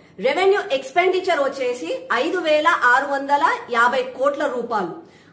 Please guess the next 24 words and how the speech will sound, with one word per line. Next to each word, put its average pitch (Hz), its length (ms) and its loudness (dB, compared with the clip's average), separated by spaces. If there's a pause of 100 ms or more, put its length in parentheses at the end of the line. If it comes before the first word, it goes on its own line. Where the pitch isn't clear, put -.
అందులో 294 420 0
శాలరీస్, 285 1040 -4
పెన్షన్స్, 294 760 -6
ఆఫీస్ 254 460 -6
మెయింటెనెన్స్, 302 640 0
వీళ్ళ 262 300 -4
చాయ్ 240 440 0
పానీలకు, 330 580 0
వీళ్ళ 247 260 -4
పేపర్ 254 580 0
పెన్నులకి, 302 540 -4
వీళ్ళ 233 200 -2
భోజనాలకి, 285 960 -2 (240)
వీళ్ళు 262 240 0
రావడానికి 285 600 2
పోవడానికి 285 640 0
బ-, 233 280 -4
బండిలలో 285 720 -2 (220)
వేసుకునే 269 560 -2
ఫ్యూయల్ 302 420 0
చార్జెస్, 285 480 -2
డీజిల్ 302 460 -8
పెట్రోల్ 285 440 -2
చార్జెస్, 277 420 -2